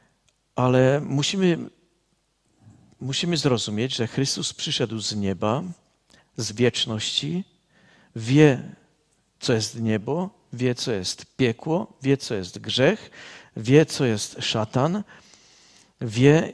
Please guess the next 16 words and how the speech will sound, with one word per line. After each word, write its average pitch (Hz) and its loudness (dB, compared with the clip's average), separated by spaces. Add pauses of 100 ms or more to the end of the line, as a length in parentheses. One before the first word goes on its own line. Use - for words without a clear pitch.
jakimi 143 0
marionetkami 135 2
jesteśmy 131 -2
w 117 -6
rękach 123 -2
szatana 127 -2
bez, 117 -6
bez 117 -4
niego 110 -6 (680)
i - -18
powinniśmy 147 -4
to 160 -6
brać 151 -2
bardzo, 165 -4
bardzo 156 -6
poważnie. 208 -10